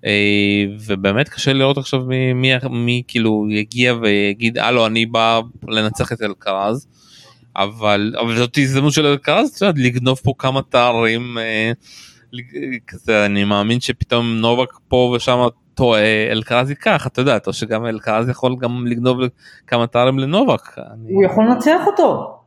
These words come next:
Speaker 2: הוא יכול, הוא, אני חושבת שהוא יכול לנצח אותו, אני לא יודעת, אה, אם הוא יכול לנצח אותו הרבה פעמים, אני לא יודעת אם הוא יכול לנצח אותו באופן קונסיסטנטי, אבל הוא יכול לנצח אותו. הבעיה עם אלקרז זה שהוא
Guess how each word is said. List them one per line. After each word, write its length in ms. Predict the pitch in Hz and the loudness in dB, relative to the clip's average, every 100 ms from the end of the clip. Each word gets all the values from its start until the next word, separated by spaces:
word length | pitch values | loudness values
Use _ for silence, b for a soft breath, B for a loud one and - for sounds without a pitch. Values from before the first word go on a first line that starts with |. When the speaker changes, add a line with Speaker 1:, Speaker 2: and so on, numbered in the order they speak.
| _ _ _ _ _ | _ _ _ _ _
Speaker 2:
הוא 160 | 214 | 2
יכול, 220 | 262 - 220 | 2 2 2
הוא, 140 | 196 - 151 - | 0 0 -6 -4
אני 160 | 175 214 | 0 0
חושבת 340 | - 247 240 | 0 -2 0
שהוא 160 | - 254 | 0 0
יכול 300 | 214 - 151 | 2 0 0
לנצח 380 | 156 160 226 294 | 0 -2 -2 0
אותו, 240 | 311 220 156 | -2 -2 -2
אני 140 | 131 | 0
לא 80 | 131 | 0
יודעת, 200 | 143 170 - - _ _ _ _ _ _ _ _ 151 | 0 -2 -6 -20 _ _ _ _ _ _ _ _ -2
אה, 40 | 143 139 | 0 2
אם 40 | 139 | 2
הוא 100 | 139 | 2
יכול 140 | 165 | 0
לנצח 260 | - 165 151 | 0 -2 -4
אותו 180 | 139 | -6
הרבה 240 | 127 113 180 220 | -6 0 0 2
פעמים, 520 | 330 311 311 311 277 | 4 6 6 4 4
אני 180 | 175 135 | 2 2
לא 60 | 151 | 2
יודעת 140 | 156 | 0
אם 60 | 160 | -4
הוא 80 | |
יכול 140 | 139 156 | -6 -6
לנצח 260 | 143 156 | -6 -6
אותו 180 | 156 160 | -4 -4
באופן 380 | 135 147 175 156 151 - | 0 0 0 -2 -4 -6
קונסיסטנטי, 680 | 147 139 143 139 208 302 | -4 -4 -4 -2 0 2
אבל 140 | 302 190 | 2 2
הוא 100 | 175 | 0
יכול 200 | - 392 | 0 -2
לנצח 280 | 392 262 254 | 0 -2 0
אותו. 120 | - | 0
הבעיה 300 | 160 156 233 | 2 4 4
עם 60 | 330 | 2
אלקרז 400 | 320 302 302 277 | 0 0 0 -2
זה 60 | |
שהוא 180 | 247 220 | 0 0